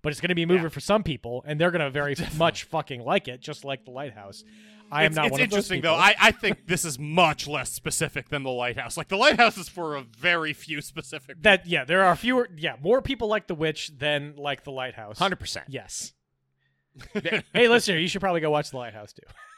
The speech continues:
Speaker 1: <laughs>
Speaker 2: It's good.
Speaker 3: It's,
Speaker 1: It's really
Speaker 3: it's
Speaker 1: good.
Speaker 3: good.
Speaker 2: Speaking
Speaker 1: It's
Speaker 2: of which,
Speaker 1: beautiful. I mean, from a,
Speaker 2: speaking
Speaker 1: from an
Speaker 2: of
Speaker 1: acting
Speaker 2: which
Speaker 1: perspective. Nice. Thank you, Jack, for clarifying which witch you wanted.
Speaker 2: Should we talk about to whom the hell we would recommend this?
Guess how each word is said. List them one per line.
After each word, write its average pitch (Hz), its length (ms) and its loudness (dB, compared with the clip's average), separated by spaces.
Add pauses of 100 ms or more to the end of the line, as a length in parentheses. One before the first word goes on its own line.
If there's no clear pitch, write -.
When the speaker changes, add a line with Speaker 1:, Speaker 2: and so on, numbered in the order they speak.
(240)
Speaker 1:
<laughs> 160 60 -10 (220)
Speaker 2:
It's - 180 -6
good. 165 400 0 (380)
Speaker 3:
It's, - 180 -10 (520)
Speaker 1:
It's - 80 -2
really 156 160 4
Speaker 3:
it's - 20 0
Speaker 1:
good. 143 200 -2
Speaker 3:
good. 151 40 -10
Speaker 2:
Speaking 269 320 -6
Speaker 1:
It's 175 120 0
Speaker 2:
of 135 40 -4
which, 143 160 0
Speaker 1:
beautiful. 151 500 -2
I 151 60 0
mean, 151 300 0
from 190 180 0
a, 180 40 0
Speaker 2:
speaking 233 200 0
Speaker 1:
from 180 80 2
an 190 60 4
Speaker 2:
of 156 100 -2
Speaker 1:
acting 160 400 2
Speaker 2:
which - 40 -10 (120)
Speaker 1:
perspective. 143 480 -4 (560)
Nice. 113 300 -14
Thank 123 240 -12
you, 113 160 -6
Jack, 113 260 -12
for - 100 -14
clarifying 165 840 0
which 147 360 -4
witch 156 560 -8
you 139 180 -14
wanted. 120 440 -16 (640)
Speaker 2:
Should 214 800 -2
we 160 100 -6
talk 170 240 0
about 156 460 0 (140)
to 165 160 -6
whom 165 200 -6
the 156 80 -4
hell 165 240 2
we 156 140 -2
would 151 80 -4
recommend 165 360 -4
this? - 280 -16